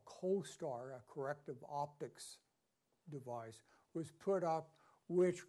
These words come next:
corrected the image, essentially putting spectacles right in front of the scientific instruments, that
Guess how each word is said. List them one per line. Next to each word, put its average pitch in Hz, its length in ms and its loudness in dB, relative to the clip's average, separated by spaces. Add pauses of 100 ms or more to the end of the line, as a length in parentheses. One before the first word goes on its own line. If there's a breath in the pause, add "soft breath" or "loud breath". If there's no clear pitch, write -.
corrected 175 920 2
the 151 180 -2 (200)
image, 143 340 -2
essentially 139 580 -6 (340)
putting 135 240 -6
spectacles 143 920 -6 (280 soft breath)
right 143 220 0
in 139 120 -4 (140)
front 156 280 -4
of 131 120 -8 (140)
the 131 100 -12 (600 soft breath)
scientific 143 600 -6 (160)
instruments, 135 460 -12 (560 soft breath)
that 143 320 0